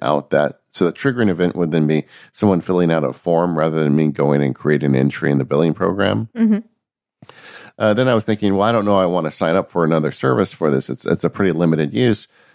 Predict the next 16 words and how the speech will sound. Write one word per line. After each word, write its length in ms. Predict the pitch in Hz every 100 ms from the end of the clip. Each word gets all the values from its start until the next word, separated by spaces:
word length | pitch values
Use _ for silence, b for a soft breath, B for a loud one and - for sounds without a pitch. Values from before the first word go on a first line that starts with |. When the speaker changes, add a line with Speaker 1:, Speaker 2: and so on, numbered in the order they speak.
| b -
Speaker 1:
But 200 | 92 80
because, 760 | 90 - 101 90 87 80 - - -
uh, 160 | 71 69 -
this, 420 | 87 76 - 71
uh, 260 | 67 60
Zapier 580 | 65 87 87 95 80 62
works 280 | 67 73 -
so 160 | 101 82
well 360 | 82 78 76
with 220 | 73 -
Google 560 | - 165 117 80 73 - _
Sheets 420 | - 87 76 73
and 140 | 71 71
the 80 | 71
Google 460 | 95 92 71 - 113
ecosystem, 720 | 131 87 76 - - 67